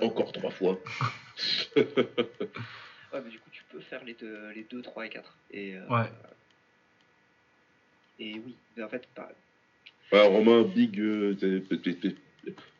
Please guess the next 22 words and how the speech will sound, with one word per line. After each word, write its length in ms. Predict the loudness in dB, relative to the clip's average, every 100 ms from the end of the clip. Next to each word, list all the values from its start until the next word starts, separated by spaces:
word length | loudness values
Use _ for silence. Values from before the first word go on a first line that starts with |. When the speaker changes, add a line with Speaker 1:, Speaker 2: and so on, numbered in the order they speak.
| _ -18 -12
Speaker 2:
greedy 440 | -6 4 6 6 4
producer 480 | 2 0 2 2
energy, 420 | 4 2 -2 -4 -6
là, 120 | -8
tu 140 | -8
vois, 100 | -10
Romain. 360 | -8 -10 -10 -10
Speaker 3:
Ouais. 60 |
Speaker 2:
C'est, 60 | -10
euh... 180 | -12 -14 -18 _ _ _ 2
le 80 | 2
film 220 | 6 8
a 20 |
Speaker 1:
Ouais. 60 | 8
Speaker 2:
marché, 480 | 6 4 8 8 8
on 120 | 0 -2
en 60 |
fait 120 | -2
sept. 240 | -4 -6 -10
Speaker 1:
Et, 280 | -14 -12 -12 -16 _ _ _ _ -16
bah, 140 | -14
je, 160 | -12